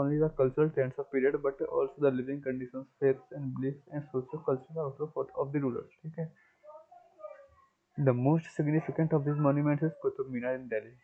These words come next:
सबसे सार जो दिल्ली सल्तनत की जो इंपॉर्टेंट बिल्डिंग्स में से एक आती है, मॉन्यूमेंट्स में से एक आता है, तो वो आता है कुतुब मीनार, ठीक है। पढ़ते हैं तो Qutub Minar के बारे में थोड़ा सा।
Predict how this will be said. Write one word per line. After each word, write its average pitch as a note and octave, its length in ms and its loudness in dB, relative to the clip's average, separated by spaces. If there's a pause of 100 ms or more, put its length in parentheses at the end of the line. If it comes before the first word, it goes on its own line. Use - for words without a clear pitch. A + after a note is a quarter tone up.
(120)
सबसे D#3 280 -4
सार D#3+ 200 2
जो D3+ 460 0
दिल्ली C3+ 220 6
सल्तनत C3+ 380 2
की C#3 80 0
जो C3+ 120 2
इंपॉर्टेंट C3 420 -2
बिल्डिंग्स B2+ 380 0
में B2+ 60 -10
से C3 140 -4
एक B2 100 -2
आती B2 280 0
है, C3+ 100 2
मॉन्यूमेंट्स A#2+ 480 -6
में B2+ 80 -6
से C3 140 -4
एक B2 100 -2
आता A#2 200 -2
है, C3+ 60 0
तो B2+ 140 0
वो A#2+ 120 2
आता A#2 180 0
है D#3 60 -2
कुतुब C3 240 2
मीनार, G#2 380 -6 (1400)
ठीक D3 180 0
है। C#3+ 160 0 (2250)
पढ़ते B2+ 200 2
हैं B2+ 100 2
तो - 80 -4
Qutub - 180 -2
Minar C3 200 0
के C3+ 120 -2
बारे B2+ 120 4
में C3 160 -2
थोड़ा B2 120 2
सा। C3 300 -6